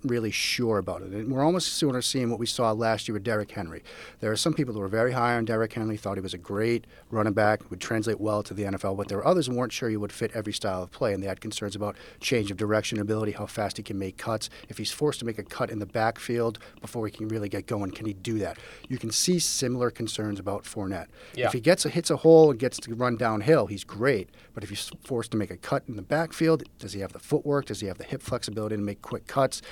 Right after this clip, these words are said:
Speaker 1: So those are some concerns that he'll have to address going forward. He's a great college running back. Whether he's gonna be a great professional running back remains to be seen.
Speaker 2: Um, yeah, that's, it's, it's interesting with him, and I'm, it's interesting with,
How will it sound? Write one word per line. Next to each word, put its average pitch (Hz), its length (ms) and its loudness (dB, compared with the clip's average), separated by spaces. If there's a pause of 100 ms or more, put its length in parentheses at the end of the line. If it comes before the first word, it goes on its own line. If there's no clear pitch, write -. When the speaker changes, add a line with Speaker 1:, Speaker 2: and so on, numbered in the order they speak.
(160)
Speaker 1:
So - 160 -4
those 170 180 8
are 175 60 -4
some 151 160 2
concerns 123 360 -2
that 107 80 -6
he'll 160 200 2
have 131 200 2
to 117 60 -4
address 107 280 0
going 95 220 -4
forward. 87 240 -6
He's 90 120 -8
a 82 40 -8
great 107 500 4
college 120 400 4
running 110 240 0
back. 117 240 4 (340)
Whether 113 160 2
he's 110 140 0
gonna 101 140 -2
be 101 100 0
a - 20 -2
great 101 240 -2
professional 120 540 0
running 98 160 0
back 92 180 -2
remains 90 340 -6
to - 60 -12
be 82 80 -12
seen. 80 320 -10 (720)
Speaker 2:
Um, 120 480 6 (800)
yeah, 123 200 2
that's, - 460 0
it's, - 220 -14
it's - 160 -8
interesting 147 500 -2
with 110 120 -2
him, 113 140 -2
and 117 80 0
I'm, 123 100 -6
it's 123 180 -4
interesting 143 460 -2
with, 117 180 0